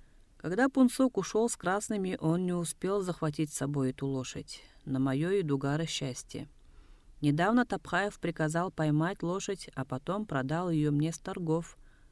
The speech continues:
пояснил длинное имя. «В наше время безденежный человек не человек», — заметил Галдан.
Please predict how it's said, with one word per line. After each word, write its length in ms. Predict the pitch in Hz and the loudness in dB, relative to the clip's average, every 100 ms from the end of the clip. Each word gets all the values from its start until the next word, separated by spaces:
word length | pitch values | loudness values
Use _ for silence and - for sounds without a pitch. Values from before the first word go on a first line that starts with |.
| - - | -14 -4
пояснил 540 | 131 127 156 175 196 | -4 -2 -2 -2 -4
длинное 500 | 151 135 147 147 143 | -2 2 2 2 0
имя. 440 | - 143 127 117 - - _ - - - - - - - - - - - - - - - - - - - | 0 -2 -2 -4 -12 -20 _ -20 -20 -20 -20 -20 -20 -20 -20 -20 -20 -20 -20 -20 -20 -20 -20 -20 -20 -4
«В 20 | 160 | 2
наше 380 | 214 269 - | 6 6 6
время 420 | 214 226 240 226 208 | 6 6 6 4 2
безденежный 760 | 180 165 160 190 208 190 190 | 2 2 4 4 4 0 0
человек 540 | 165 156 147 151 180 - | 0 2 4 4 2 0
не 120 | 165 | 0
человек», — 580 | 151 156 151 156 180 - - - | 0 2 2 2 -2 -8 -20 -16
заметил 580 | 160 135 127 123 - 120 | -6 -2 -2 -4 -8 -12
Галдан. 560 | 117 123 123 123 123 | -8 -8 -6 -8 -10